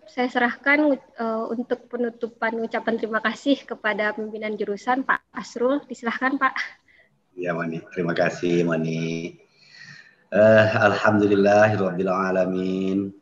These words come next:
Speaker 2: Kita bersyukur sekali kepada Allah Subhanahu wa taala karena sejak acara ini direncanakan sampai selesai pada detik ini, Allah telah berikan keberkahan, kesempatan kepada kita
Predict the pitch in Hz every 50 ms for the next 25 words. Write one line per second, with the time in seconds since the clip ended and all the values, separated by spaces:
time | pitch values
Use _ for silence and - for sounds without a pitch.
0 | _ _ _ _ _ _ _ _ _ _ _ _ _ _ _ _ _ _ - -
1 | - 87 90 92 92 92 95 95 95 95 95 92 - - - - - - - -
2 | - - - 87 80 - - - 82 82 82 85 85 85 85 87 - - 80 85
3 | 87 85 80 80 82 80 80 78 78 80 78 82 80 78 78 78 - 80 78 78
4 | 78 78 80 80 80 82 80 - - - - - - _ _ _ _ _ _ _
5 | _ _ 80 82 90 92 90 - - 87 80 82 87 87 85 85 85 82 - -
6 | - - - - - _ _ - 76 - - 85 82 82 80 82 85 82 82 82
7 | 78 78 82 80 80 80 82 - - 90 92 95 95 95 101 101 104 107 - -
8 | _ _ _ _ _ _ - - 85 78 76 85 82 78 - 80 82 82 82 -
9 | 90 85 - 87 82 85 82 78 78 76 - 87 82 - - 87 82 85 90 95
10 | 98 101 104 104 107 110 113 120 - - 90 87 92 90 90 - - 85 87 80
11 | 82 85 85 78 - - 98 107 113 123 131 - - - - - _ _ _ _
12 | _ - - 90 85 98 95 - - 98 98 98 98 98 104 104 104 107 107 107
13 | 107 107 110 107 107 107 - 101 101 - - 92 90 92 95 95 90 - - -
14 | 95 92 85 - - - 90 87 87 85 - 80 - 85 80 -